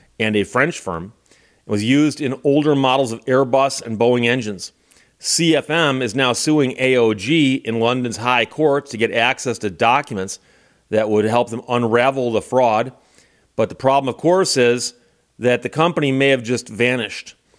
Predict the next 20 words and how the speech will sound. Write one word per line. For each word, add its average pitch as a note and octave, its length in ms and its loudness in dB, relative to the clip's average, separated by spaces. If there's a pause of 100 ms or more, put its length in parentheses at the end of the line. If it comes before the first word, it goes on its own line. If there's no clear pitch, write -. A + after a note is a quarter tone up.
(360)
Uh, - 160 -4
so D3 280 2
far, B2+ 380 2
C C3+ 240 0
F A2 80 -2
M B2 160 0
believes B2 240 2
that A2+ 160 -8
A B2+ 140 4
O B2 120 4
G A#2 300 0
may A#2 140 2
have A#2+ 120 2
sold A#2+ 320 -2
thousands B2+ 640 0
of F#2+ 140 -6
parts F#2+ 340 -2
with G2 140 -12
fraudulent B2 640 0
documentation. A2+ 960 -2